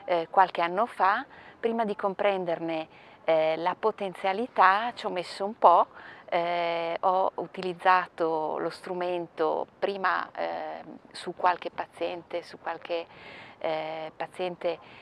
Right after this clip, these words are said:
eh, per provare e, e capirne a fondo i, eh, la, eh, veramente la potenzialità di prevenzione. Eh, poi dopo, con il tempo,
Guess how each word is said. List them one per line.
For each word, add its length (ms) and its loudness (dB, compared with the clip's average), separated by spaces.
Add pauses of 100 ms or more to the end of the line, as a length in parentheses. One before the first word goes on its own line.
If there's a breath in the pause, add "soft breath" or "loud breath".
(140 loud breath)
eh, 460 -2
per 300 4 (100)
provare 720 4
e, 440 -4
e 120 -6
capirne 800 -2
a 120 -2
fondo 840 -2
i, 380 -10
eh, 440 -8
la, 380 -4
eh, 340 -4
veramente 600 -4 (440 loud breath)
la 140 4
potenzialità 800 -2
di 140 -4
prevenzione. 1040 -2 (600 loud breath)
Eh, 800 0 (360)
poi 200 4
dopo, 520 6
con 180 2
il 180 -2
tempo, 640 4